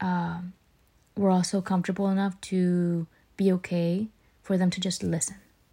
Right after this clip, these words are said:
Um, it's important that we realize that we share our feelings and our stress for a reason. Um, it sucks when people dump everything on you and you kind of inevitably soak up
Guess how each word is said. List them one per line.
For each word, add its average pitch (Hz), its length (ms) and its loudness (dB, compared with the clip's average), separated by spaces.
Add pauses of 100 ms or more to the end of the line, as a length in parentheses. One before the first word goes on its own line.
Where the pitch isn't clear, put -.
(540)
Um, 185 300 0
it's - 160 -4
important 185 460 0
that 190 100 0
we 185 80 2
realize 175 680 0
that 165 280 -6
we 180 140 2
share 175 260 -2
our 175 100 2
feelings 180 420 0
and 190 60 0
our 175 80 2
stress 170 380 -4
for 185 220 -2
a 165 40 0
reason. 180 600 -2 (480)
Um, 180 400 2
it 202 140 -2
sucks 185 300 -2
when 226 120 2
people 185 380 -2 (340)
dump 175 320 0
everything 175 400 0
on 165 160 0
you 170 220 2
and 165 240 -2
you 170 320 2
kind 165 260 -2
of 156 240 -2 (320)
inevitably 175 680 2
soak - 500 -4 (140)
up 165 280 -6